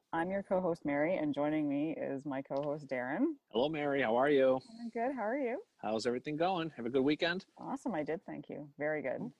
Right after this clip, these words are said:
Speaker 1: Our
Speaker 2: Very good
Speaker 1: Facebook
Speaker 2: weekend.
Speaker 1: Live went very well on Sunday.
Speaker 2: Facebook Live was a lot of fun. Anybody
Speaker 1: Yeah.
Speaker 2: who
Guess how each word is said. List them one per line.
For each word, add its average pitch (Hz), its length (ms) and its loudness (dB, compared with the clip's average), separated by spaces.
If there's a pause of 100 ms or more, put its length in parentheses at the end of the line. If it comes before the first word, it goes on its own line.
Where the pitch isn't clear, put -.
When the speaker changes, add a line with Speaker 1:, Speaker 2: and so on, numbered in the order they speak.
(260)
Speaker 1:
Our - 80 -6
Speaker 2:
Very 180 160 2
good - 80 2
Speaker 1:
Facebook 165 40 0
Speaker 2:
weekend. 175 240 0
Speaker 1:
Live 160 320 2
went 143 200 -4
very 175 220 2
well 127 360 -2
on 139 140 -4
Sunday. - 400 -4
Speaker 2:
Facebook 139 380 2
Live 131 180 8
was 170 120 4
a 143 40 2
lot 127 140 4
of - 60 -6
fun. 117 360 -2
Anybody 110 280 0
Speaker 1:
Yeah. - 80 -4
Speaker 2:
who 98 200 0